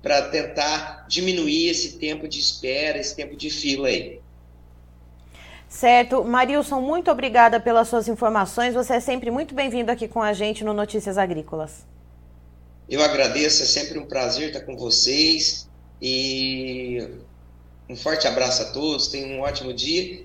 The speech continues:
Speaker 1: E quem puder me acompanhar no YouTube, meu canal é só meu nome aí, Marilson Dorigon Falando do Campo. E pra saber como é que tá aqui na região, se quiser mais destaques, tem lá também, tá? Muito obrigado.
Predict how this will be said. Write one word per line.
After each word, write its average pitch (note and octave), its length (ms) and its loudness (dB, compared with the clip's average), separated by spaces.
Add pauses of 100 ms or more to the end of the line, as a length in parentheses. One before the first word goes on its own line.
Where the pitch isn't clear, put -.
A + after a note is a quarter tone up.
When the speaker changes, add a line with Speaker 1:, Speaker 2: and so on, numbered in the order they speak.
Speaker 1:
E - 40 -14
quem G3 180 -2
puder F#3+ 280 0
me F#3+ 80 -2
acompanhar F#3 540 -2
no E3+ 80 0
YouTube, F3+ 720 -2 (140)
meu D#3+ 160 -6
canal D#3+ 400 -2
é - 20 -4
só F#3 220 0
meu F#3 120 -12
nome D3+ 280 -8
aí, C#3+ 100 -8
Marilson D#3 420 2
Dorigon D3 380 -2
Falando D3 320 -6
do D3 120 -6
Campo. - 460 -2 (440)
E D3 140 0
pra D3 200 0
saber D3+ 320 2
como D#3 140 -2
é C#3+ 60 2
que - 100 -4
tá C3+ 180 2
aqui - 160 -2
na C3+ 80 -2
região, C#3 720 0 (160)
se - 120 -10
quiser C#3 180 4
mais C3+ 180 0
destaques, - 500 -2
tem D#3+ 140 -6
lá D#3 160 -2
também, C3 480 -2
tá? C3+ 220 -2
Muito D#3 240 -6
obrigado. C#3 760 2